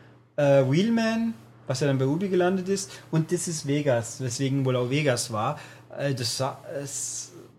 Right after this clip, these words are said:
mei, das bisschen, was man von dem Spiel gesehen hat, war nicht furchtbar. Ich hätte schon mal gerne noch erfahren, was damit eigentlich passiert ist. Das ist, das ist völlig untergegangen. Die anderen Spiele kamen raus oder waren halt dann bei Ubi. Ich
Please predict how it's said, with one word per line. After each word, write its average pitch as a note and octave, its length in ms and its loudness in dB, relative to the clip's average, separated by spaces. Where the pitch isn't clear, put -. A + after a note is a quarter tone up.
mei, C3+ 140 -4
das C3+ 160 -4
bisschen, F3+ 380 4
was F3 140 4
man F3 100 4
von E3 100 4
dem E3 60 2
Spiel D#3+ 220 0
gesehen D3 220 2
hat, F3 140 2
war D3 120 2
nicht F3 120 2
furchtbar. C#3 560 -4
Ich - 60 -2
hätte D#3 120 0
schon F#3+ 160 2
mal F3+ 120 6
gerne D3+ 280 4
noch C#3 180 0
erfahren, C3+ 320 0
was C3+ 160 -2
damit C3 220 -2
eigentlich C#3 280 -6
passiert A#2 340 -4
ist. A2+ 140 -8
Das C3 140 -8
ist, E3+ 160 -10
das F3 160 0
ist A3 100 -4
völlig F#3 480 8
untergegangen. B2 600 0
Die B2+ 80 -2
anderen E3+ 220 0
Spiele E3+ 180 0
kamen D3 260 2
raus D3 380 4
oder F3 240 6
waren D#3+ 160 8
halt E3 180 2
dann D3 140 4
bei C#3 140 4
Ubi. D#3 320 2
Ich G3 60 -2